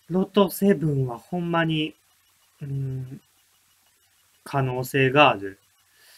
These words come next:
うん。う、うまくいけば、うん、高額当選？可能性あるんちゃうかな。こう、うまくはまればの話やけど、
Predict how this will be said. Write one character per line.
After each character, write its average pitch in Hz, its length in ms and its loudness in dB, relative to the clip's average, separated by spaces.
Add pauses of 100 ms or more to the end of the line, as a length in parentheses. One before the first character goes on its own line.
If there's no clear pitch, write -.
(360)
う 131 60 -12
ん。 113 280 -18 (3000)
う、 196 140 -12 (180)
う 175 80 0
ま 165 180 8
く 156 160 -2
い 135 60 -2
け 131 160 -6
ば、 120 380 -6 (420)
う 135 40 -14
ん、 147 440 -12 (380)
高 170 200 0
額 135 260 0
当 135 160 -2
選？ 123 320 -12 (880)
可 165 180 0
能 147 220 2
性 175 160 2
あ 156 100 6
る 147 160 2
ん 135 40 -4
ち 135 100 -6
ゃ 127 60 -4
う 127 40 -10
か 127 140 -10
な。 104 280 -12 (1700)
こ 117 200 -8
う、 104 60 -6
う 117 60 -6
ま 190 160 6
く 131 140 -6
は 156 200 -4
ま 180 200 4
れ 117 120 -2
ば 135 240 4
の 131 100 -4
話 117 280 -12
や 110 100 -6
け 113 140 -10
ど、 107 300 -2